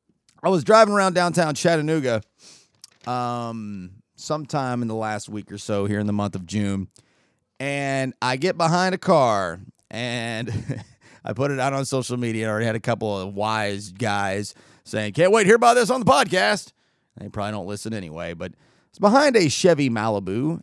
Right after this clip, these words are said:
L T. It was purchased from Integrity Chevrolet of Chattanooga. The tag number was six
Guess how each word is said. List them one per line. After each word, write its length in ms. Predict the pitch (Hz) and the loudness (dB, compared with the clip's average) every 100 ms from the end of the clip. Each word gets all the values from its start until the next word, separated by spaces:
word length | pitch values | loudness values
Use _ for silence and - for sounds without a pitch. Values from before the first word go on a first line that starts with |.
| _ | _
L 240 | 131 147 135 | -2 0 -2
T. 640 | - - 113 107 147 175 - | -6 -6 -6 -6 -6 -8 -12
It 180 | - | -14
was 100 | 82 | -16
purchased 500 | - 127 123 120 120 | -8 -6 -4 -8 -12
from 240 | - 92 82 | -12 -12 -10
Integrity 760 | 98 - 165 165 151 104 87 - _ _ _ - | -12 -6 -4 -2 -2 -4 -8 -14 _ _ _ -14
Chevrolet 600 | - 147 113 110 101 90 | 0 2 2 0 -2 -4
of 100 | 80 | -6
Chattanooga. 640 | - 104 98 107 117 139 123 _ _ _ | -4 -4 -2 -4 -2 -4 -6 _ _ _
The 100 | - | -8
tag 380 | 117 208 247 240 | -2 2 2 2
number 420 | 185 127 104 117 | -2 -4 -4 -6
was 400 | 127 101 101 95 - | -6 -6 -6 -10 -18
six 680 | - - - 185 - - | -16 -8 -2 -2 -4 -12